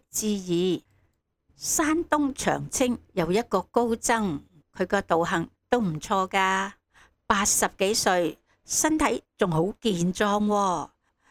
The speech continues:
有一日，呢個老和尚突然間跌咗向地下，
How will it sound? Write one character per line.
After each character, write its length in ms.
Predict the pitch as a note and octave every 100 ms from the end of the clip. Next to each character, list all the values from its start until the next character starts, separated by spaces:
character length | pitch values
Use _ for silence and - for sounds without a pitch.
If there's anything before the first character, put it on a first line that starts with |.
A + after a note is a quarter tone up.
| _ _ _
有 380 | - A3 F#3+ G#3
一 80 | C4+
日， 340 | E4 C4 G3 - -
呢 120 | B3
個 100 | A3
老 180 | F#3 D#3
和 360 | D#3 G#3 F#3+ D#3
尚 460 | - F3+ G#3 F#3+ - _ _
突 80 | - A#3
然 200 | - A3+
間 320 | A3+ E4 F#4 D#4 _ -
跌 100 | D4+
咗 240 | D#4+ E4
向 180 | D#4+ C#4
地 200 | A#3 G#3+
下， 280 | A3+ A3